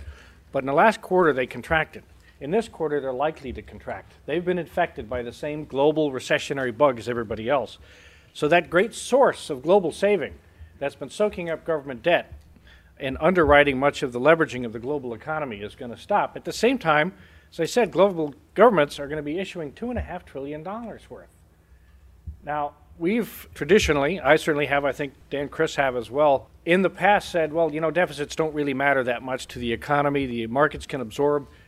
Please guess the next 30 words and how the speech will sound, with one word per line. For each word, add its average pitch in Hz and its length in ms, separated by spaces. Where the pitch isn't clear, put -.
two, 147 220
three, 139 240
four 139 220
hundred 139 220
billion 135 240
dollars 123 380
worth 131 200
of 123 140
borrowing. 131 460
May 160 160
not 160 160
always 151 240
be 135 140
wise, 165 420
but 156 160
it's 156 140
not 208 180
gonna 208 140
drive 151 320
up 165 160
interest 220 420
rates." - 480
You 156 100
start 233 260
talking 185 240
about 156 240
two 196 140
and 175 80
a 143 40
half 147 260